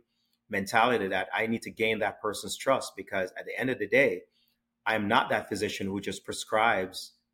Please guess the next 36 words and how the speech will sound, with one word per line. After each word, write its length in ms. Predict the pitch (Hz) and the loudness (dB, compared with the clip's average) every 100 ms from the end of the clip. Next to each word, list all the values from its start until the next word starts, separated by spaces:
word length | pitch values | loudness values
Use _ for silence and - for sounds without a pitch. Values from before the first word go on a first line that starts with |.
| - | -6
in 340 | 104 101 98 | -2 0 -2
just 300 | 104 104 - | -2 -4 -4
blind 360 | 104 110 110 101 | 2 4 4 2
hope 340 | 104 127 - | 2 2 2
that 160 | 101 90 | -6 -4
they 80 | 101 | -2
will 180 | 98 98 | 0 0
actually 600 | 95 - 101 98 92 _ _ _ 101 | -2 -4 -4 -2 -2 _ _ _ -12
respond 480 | 101 - 113 131 120 | -8 -2 2 2 0
to 100 | 95 | -4
it. 60 | |
I 220 | 90 95 98 | -2 -2 2
really 340 | 123 131 127 | 4 4 2
feel 480 | 127 - 113 110 104 | 0 -6 -2 0 -2
deeply 340 | 107 110 107 | -2 -4 -2
that 240 | 95 92 - _ _ _ | 0 0 -2 _ _ _
my 180 | 98 107 | -2 -2
job 360 | 107 107 110 | 0 2 2
is 120 | 98 - | 0 -6
go-, 280 | 104 107 - _ | -4 -4 -6 _
going 300 | 107 107 95 | -4 -4 -6
b-, 100 | 98 - | -12 -12
beyond 400 | 95 95 117 135 | -6 -2 0 2
that, 220 | 151 175 - _ _ _ 101 | 0 0 -10 _ _ _ -4
and 480 | 104 101 101 98 | -2 0 -2 -4
to, 440 | - 113 104 101 - _ _ - | -6 -4 -2 -4 -6 _ _ -6
um, 440 | 98 98 95 95 - 123 | -2 -2 -2 -6 -10 -8
making 340 | 120 151 170 151 | 0 0 0 -2
sure 320 | - 151 131 | 2 4 6
that 260 | 107 92 | 4 2
they 140 | 110 104 | 2 2
have 360 | 101 110 107 | 6 4 4
at 160 | 104 104 | 0 -4
least 400 | 113 104 - - | -4 -4 -4 0
some 320 | 131 127 139 | 2 4 2
chance 640 | - - 113 87 78 - | -2 0 2 2 -4 -10